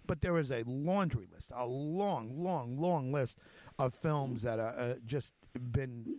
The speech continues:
great for the ho-, horror genre. And one of the reasons is Michael Berryman himself.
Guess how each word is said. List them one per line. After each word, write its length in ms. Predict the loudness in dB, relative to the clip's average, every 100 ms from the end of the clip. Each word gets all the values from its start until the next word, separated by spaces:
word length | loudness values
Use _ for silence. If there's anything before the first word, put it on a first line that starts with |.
| -4
great 360 | 2 2 2 -2
for 100 | -2
the 100 | 2
ho-, 220 | 0 2
horror 340 | 4 6 6 6
genre. 400 | 2 0 2 0 -2 -10 -4
And 80 | 4
one 80 | 6
of 80 |
the 60 | 6
reasons 420 | 6 4 2 -2
is 140 | -2 0
Michael 320 | 0 0 0
Berryman 440 | 2 2 0 0
himself. 440 | -2 -2 2 2